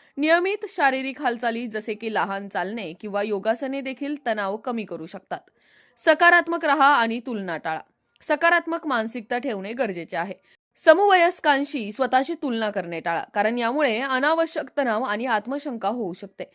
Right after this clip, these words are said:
तुमच्या प्रगतीवर लक्ष केंद्रित करा आणि तुमच्या क्षमतेवर विश्वास ठेवा. सकारात्मक स्वचर्चा आणि माइंडफुलनेस व्यायाम, सकारात्मक स्वचर्चा आणि माइंडफुलनेस व्यायाम चिंता कमी करण्यास मदत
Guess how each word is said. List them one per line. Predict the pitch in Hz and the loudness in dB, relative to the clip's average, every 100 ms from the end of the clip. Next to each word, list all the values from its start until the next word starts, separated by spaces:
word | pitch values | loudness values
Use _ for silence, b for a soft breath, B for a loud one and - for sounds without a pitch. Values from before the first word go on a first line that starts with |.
| b b | b b
तुमच्या | 285 359 | -4 -2
प्रगतीवर | 330 269 285 294 214 226 | 0 0 -2 0 0 0
लक्ष | 233 208 247 | -2 -4 -6
केंद्रित | 214 185 180 175 | -6 -6 -6 -6
करा | 190 170 - | -4 -4 -6
आणि | 175 | -10
तुमच्या | 175 180 185 | -10 -8 -8
क्षमतेवर | 185 220 220 254 214 226 | -8 -8 -6 -4 -4 -4
विश्वास | 262 254 294 262 - | -6 -6 -6 -6 -8
ठेवा. | 190 - _ _ _ - | -8 -8 _ _ _ -4
सकारात्मक | 302 294 339 330 311 320 | 0 4 4 4 0 -4
स्वचर्चा | - 277 262 302 269 185 | -4 -2 0 -2 -4 -4
आणि | 156 - 190 214 254 b b 240 | -6 -6 -6 -4 -8 b b 0
माइंडफुलनेस | 226 254 370 392 311 247 220 233 | 2 2 0 -2 -2 -2 -4 -6
व्यायाम, | 220 - 202 254 | -2 2 2 0
सकारात्मक | 294 _ _ _ _ _ _ _ - 349 370 359 330 359 | -4 _ _ _ _ _ _ _ 6 10 10 10 4 2
स्वचर्चा | - 277 302 294 - 196 | 6 6 8 4 4 2
आणि | - 214 262 | 2 2 2
माइंडफुलनेस | 240 214 294 - 311 277 254 294 | 4 2 0 0 2 2 2 2
व्यायाम | 226 196 185 220 | 4 6 6 4
चिंता | 226 220 196 170 196 | -2 -6 -2 0 0
कमी | 240 277 | -2 -2
करण्यास | 330 285 190 214 254 | 0 0 0 -4 -4
मदत | 233 | -2